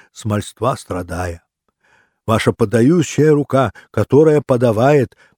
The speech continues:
та вовек не оскудевает. Ваше подаяние на огне не горит и в воде не тонет, её моль не ест, ни ржа не точа. Вы подайте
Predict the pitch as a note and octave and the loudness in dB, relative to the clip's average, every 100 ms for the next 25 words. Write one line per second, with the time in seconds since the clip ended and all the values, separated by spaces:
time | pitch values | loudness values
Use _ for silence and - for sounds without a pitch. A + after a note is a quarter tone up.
0 | _ - G#2 F#2+ F#2 C3+ - - - C3+ | _ -4 -2 -2 0 0 0 -6 -6 -6
1 | A2+ - F#2+ F2+ E2 A2+ G#2 - _ _ | -6 -10 -6 -6 -2 -2 -2 -6 _ _
2 | _ G#2+ B2 B2+ A2+ - _ - G2 G2 | _ -2 0 0 -2 -6 _ -8 -6 -2
3 | G2+ C3+ F#3+ F3 F3 D3+ - G#2+ G#2+ G2 | 0 2 2 2 0 -2 -8 -6 -4 -4
4 | G2 F#3 F3+ E3 D3+ D3 C#3+ - _ - | 0 0 2 0 0 0 -2 -6 _ -4
5 | A2+ E2+ F#2 G2 F#3 F#3 D#3+ - D#3+ C#3 | -4 -4 -8 2 2 2 -2 0 0 -2
6 | C3 _ _ - G#2+ G#2+ A#2 G2+ G3 F3+ | -6 _ _ -8 -4 0 0 2 2 2
7 | D3+ D#3 D3 D3 - _ _ G#2+ A2 F2+ | 0 0 2 0 -2 _ _ -4 -2 -2
8 | D#2 B2+ C3 A#2 - F#2+ - E2 _ _ | -2 -2 -2 -4 -6 -8 -8 -18 _ _
9 | _ - A#2 G#2 G#2 D#3 C#3+ - G#2 | _ 0 0 0 0 2 2 0 -4